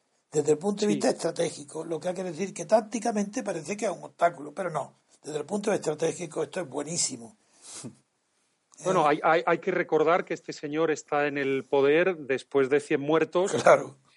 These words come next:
Speaker 2: Y gracias, cien muertos, una guerra, la pérdida de Crimea y, en fin, gracias
Speaker 1: Bueno,
Speaker 2: a
Speaker 1: y de la,
Speaker 2: este,
Speaker 1: y las
Speaker 2: a este
Speaker 1: provin-,
Speaker 2: acuerdo.
Speaker 1: y, y las provincias del este,
Speaker 2: Sí.
Speaker 1: las dos.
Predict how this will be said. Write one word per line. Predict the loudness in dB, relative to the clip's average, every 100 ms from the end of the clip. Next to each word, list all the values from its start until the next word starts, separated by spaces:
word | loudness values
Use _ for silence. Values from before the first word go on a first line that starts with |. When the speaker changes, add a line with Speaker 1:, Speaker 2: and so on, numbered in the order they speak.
| -6
Speaker 2:
Y | -2
gracias, | 2 2 0 -8 _ _ -4 -2 0
cien | 0 2
muertos, | 2 0 -6
una | -4 -2
guerra, | 0 0 0 -2 -6 _
la | -4 -2 -2
pérdida | -2 0 2
de | 0
Crimea | -2 -2 0 -2 -4 -10 -20 -20 -20 _ _
y, | -4 0 2 0 0 0 -2
en | -2
fin, | 0 2
gracias | 4 4 4 4
Speaker 1:
Bueno, | 6 6
Speaker 2:
a |
Speaker 1:
y | 6
de | 6
la, | 6
Speaker 2:
este, | 6
Speaker 1:
y |
las | 4
Speaker 2:
a | 4
este | 4
Speaker 1:
provin-, | 4 4
Speaker 2:
acuerdo. | 4 2 -4 -6
Speaker 1:
y, | -2
y |
las | -2 -2
provincias | 0 2 2 2 0 2
del | 0 0 8
este, | 8 6 -4 -10 -14 _ _ _ _
Speaker 2:
Sí. | -18 -6
Speaker 1:
las | -4 6
dos. | 8 8 4 -10